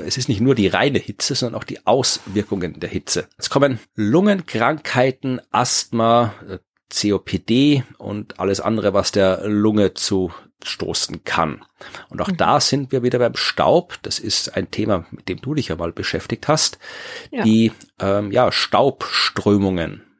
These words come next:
Speaker 1: die globalen. Ja, das
Speaker 2: Mhm.
Speaker 1: sind wir wieder bei der reinen Physik des ersten Teils des Berichts. Klimakrise verändert die großräumigen Luftströmungen.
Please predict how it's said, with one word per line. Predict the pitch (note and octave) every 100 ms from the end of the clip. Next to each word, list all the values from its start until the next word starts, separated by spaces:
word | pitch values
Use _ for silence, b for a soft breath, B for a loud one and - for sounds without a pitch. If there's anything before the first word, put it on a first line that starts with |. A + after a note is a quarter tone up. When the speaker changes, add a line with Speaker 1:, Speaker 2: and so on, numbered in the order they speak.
| _ _ _
Speaker 1:
die | G#1 -
globalen. | - F#2+ E2 D2+ D2 C2 - _ B B B
Ja, | - A#2
das | G3+ G3 - -
Speaker 2:
Mhm. | _ -
Speaker 1:
sind | -
wir | F#2
wieder | F#2
bei | F2+
der | F2+ E2+ B B B B B B
reinen | F#2+ F2+ A#2+ C#3
Physik | - B2+ - D3+ -
des | A#2 -
ersten | B2+ C#3+ - - G#2
Teils | - F2 G#2+ -
des | A#2 -
Berichts. | A2 D#3 - - - - _ _ _
Klimakrise | - B2 A#2 - A#2+ A#2
verändert | - - G#2+ G2 -
die | G2+ F2+
großräumigen | - - G#2+ - G2+ G2+ F#2+ G2
Luftströmungen. | C3+ - - - C3 C#3 C#3+ D3 D3+